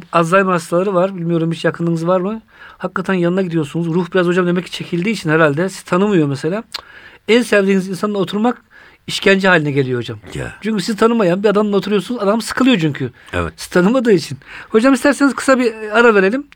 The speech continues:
Speaker 1: E, ikinci bölümde
Speaker 2: Tabii
Speaker 1: inşallah.
Speaker 2: şimdi ne diyor burada?
Speaker 1: Var mı hocam son söyleyeceğiniz birkaç
Speaker 2: Burada
Speaker 1: cümle? Buyurun.
Speaker 2: mine günces derfelek hurşidi can.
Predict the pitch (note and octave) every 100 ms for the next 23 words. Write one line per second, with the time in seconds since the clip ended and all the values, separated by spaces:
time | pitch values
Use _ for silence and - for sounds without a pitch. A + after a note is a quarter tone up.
0 | - F3 F3 A3 G3 F#3+ G#3+ G#3 F3+ A3+
1 | B2 A2 B2+ C3+ G2+ F#2+ F2+ F2 A#2 A#3
2 | B3 F3+ E3 C#3+ E3+ D3+ D3+ D3+ C#3+ -
3 | C#3 G#2 F#2 G2 F#3+ G#2+ G#2 F#2 C#3+ C3
4 | F#2+ - - F#2 F#2 F#2+ F2 F2 - -
5 | D#2 - E2 D2+ - C#2 B1+ A#1+